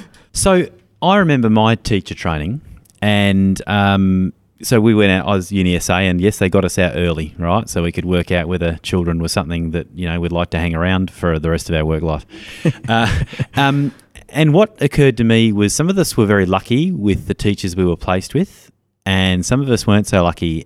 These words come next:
and our experience really heavily depended on our placement.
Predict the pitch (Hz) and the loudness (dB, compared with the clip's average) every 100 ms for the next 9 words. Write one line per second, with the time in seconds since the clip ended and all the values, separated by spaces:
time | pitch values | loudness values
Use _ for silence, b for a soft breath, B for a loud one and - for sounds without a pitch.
0 | - 92 90 90 85 - 98 95 - - | -4 -2 -2 -2 -6 -4 -2 -2 -4 -2
1 | 123 147 151 107 - - - _ _ _ | 2 4 4 2 -2 -10 -14 _ _ _
2 | _ - 113 101 107 113 107 87 101 95 | _ -12 -6 0 4 4 4 2 2 2
3 | 95 87 - 92 90 85 85 90 92 90 | 2 0 -2 -2 0 0 0 -2 -2 -4
4 | 80 87 87 - 82 - | -2 -2 -2 -2 -6 -6